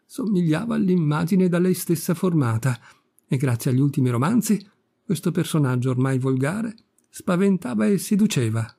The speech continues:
la sua immaginazione. Ella era seduta con le braccia nude in croce,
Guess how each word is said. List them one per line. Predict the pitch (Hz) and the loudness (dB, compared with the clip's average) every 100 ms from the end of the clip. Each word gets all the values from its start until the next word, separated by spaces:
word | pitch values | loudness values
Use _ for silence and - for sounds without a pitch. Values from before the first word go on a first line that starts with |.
| _ | _
la | 127 | -4
sua | - 127 | 0 0
immaginazione. | 123 117 123 113 113 123 107 107 104 - _ _ _ _ _ _ | 2 2 2 0 0 0 0 -2 -6 -10 _ _ _ _ _ _
Ella | 170 139 127 | -4 -2 -2
era | 131 127 | -2 -4
seduta | - 139 170 226 185 | -2 0 0 -2 -2
con | 143 | 0
le | 139 | 0
braccia | 135 135 139 | -2 -2 0
nude | 151 190 185 | 2 2 2
in | 175 | 2
croce, | 139 117 110 123 | 0 -4 -2 -4